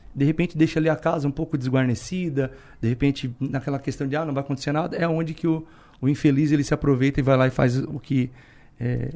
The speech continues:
ele arromba, e que a gente já viu aqui bem acontecendo, Adelor.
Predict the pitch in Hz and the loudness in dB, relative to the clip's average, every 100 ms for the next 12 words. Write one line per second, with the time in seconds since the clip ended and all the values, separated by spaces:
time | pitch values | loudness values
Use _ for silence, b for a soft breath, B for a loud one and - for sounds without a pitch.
0 | - - - 156 123 135 135 123 123 - | -10 -12 -8 -4 -2 -2 -2 -4 -6 -8
1 | - 123 131 117 123 120 120 117 120 120 | -8 -6 -4 -4 -4 -4 -4 -6 -4 -6
2 | 123 104 101 104 | -2 -2 -2 -4